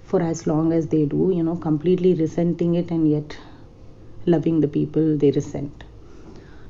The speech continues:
Do men also do this? I think so. Some men do this. Um, but I think more culturally, this whole idea of the mother who sacrifices everything for the family,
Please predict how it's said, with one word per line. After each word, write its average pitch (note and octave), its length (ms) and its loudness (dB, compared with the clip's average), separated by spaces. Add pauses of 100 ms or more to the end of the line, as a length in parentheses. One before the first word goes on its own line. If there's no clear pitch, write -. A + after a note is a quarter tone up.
(220)
Do G3 120 4
men F#3 260 4
also G3 480 8
do G#3 180 4
this? A#3+ 300 4
I F#3+ 220 2
think F3+ 380 0
so. F3+ 400 4
Some E3+ 360 0
men F3 240 2
do D#3 280 -2
this. F3+ 460 -2 (160)
Um, D#3 500 0 (120)
but F3+ 180 0
I F3 120 2
think G#3 260 0
more F#3+ 200 0
culturally, G3 880 4
this E3+ 200 -2
whole F3 240 2
idea E3+ 400 0
of E3+ 120 0
the F#3 100 0
mother E3 280 2
who E3 160 0
sacrifices D#3 800 -2
everything D3+ 560 0
for D3 280 -4
the D3 120 -6
family, D3 680 0